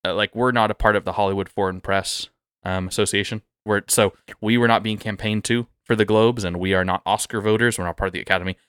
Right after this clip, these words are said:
We're not being campaigned to in the same way. But these actors and actresses are very much putting themselves in the public eye.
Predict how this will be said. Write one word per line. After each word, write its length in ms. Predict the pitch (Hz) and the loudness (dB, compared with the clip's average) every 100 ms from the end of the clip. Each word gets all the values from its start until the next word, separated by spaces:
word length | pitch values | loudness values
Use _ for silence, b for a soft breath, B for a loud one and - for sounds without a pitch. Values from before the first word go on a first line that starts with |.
| _ - | _ -2
We're 100 | 131 | 2
not 100 | 131 | 2
being 120 | 123 | 0
campaigned 400 | 110 104 95 95 - | -4 -8 -6 -10 -6
to 120 | 107 | -4
in 60 | |
the 60 | 98 | -4
same 240 | - 101 | -4 -4
way. 260 | 90 98 156 _ _ _ _ _ | -2 -4 -4 _ _ _ _ _
But 360 | 113 117 101 - _ _ _ - | -4 2 2 0 _ _ _ -4
these 360 | 113 110 107 - - | -2 -2 -4 -12 0
actors 500 | 117 123 - 120 113 | 0 0 -2 -2 -2
and 100 | 98 | -2
actresses 500 | 107 127 - 95 98 95 | 0 -2 -4 -8 -6 -6
are 100 | 95 | 0
very 240 | 123 113 | 0 2
much 240 | 113 - | -2 -4
putting 260 | - 107 107 | -6 -4 -2
themselves 420 | 101 - 104 95 | -4 -4 -4 -4
in 60 | 92 | -8
the 60 | 87 | -6
public 360 | - 87 78 | -4 -4 0
eye. 280 | 98 104 | 4 4